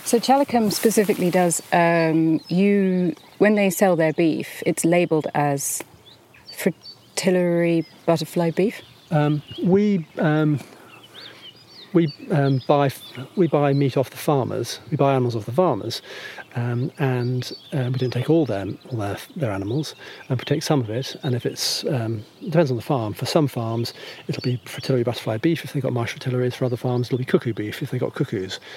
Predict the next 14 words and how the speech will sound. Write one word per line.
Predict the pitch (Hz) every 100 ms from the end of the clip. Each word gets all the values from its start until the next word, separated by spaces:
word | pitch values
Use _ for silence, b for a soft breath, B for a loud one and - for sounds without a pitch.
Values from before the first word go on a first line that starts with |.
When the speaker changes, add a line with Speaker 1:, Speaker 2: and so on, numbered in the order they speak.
| B B B
Speaker 2:
Farm | - 127
like | 120
Chalicum's | - 202 147 131 117
actually | 131 127 123
got | 120
both. | 135 101 -
It's | -
got | - -
cuckoos | 139 - 123
and | - 131
marsh | 101 95 -
fritillaries. | 101 95 98
It's | 110
brilliant. | 135 101 101